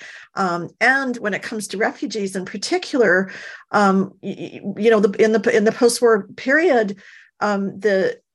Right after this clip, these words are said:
y-, you know, the reigning definition of what a refugee, um, has been has come from the United Nations, and it's not based on skills,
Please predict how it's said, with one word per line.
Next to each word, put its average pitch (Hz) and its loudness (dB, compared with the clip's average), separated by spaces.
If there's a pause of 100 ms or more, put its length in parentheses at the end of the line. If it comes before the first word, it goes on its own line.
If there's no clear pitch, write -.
(240)
y-, 170 -10
you 226 -4
know, 214 0
the 208 2
reigning 240 0
definition 214 -4
of 185 -6
what 185 0
a 190 -4
refugee, 190 -4
um, 170 -6
has 185 -8
been 302 -2
has 220 -6
come 202 -6
from 190 -4
the 190 -2
United 165 -4
Nations, 185 -6
and 196 0
it's 185 -4
not 214 2
based 220 2
on 175 -6
skills, - -6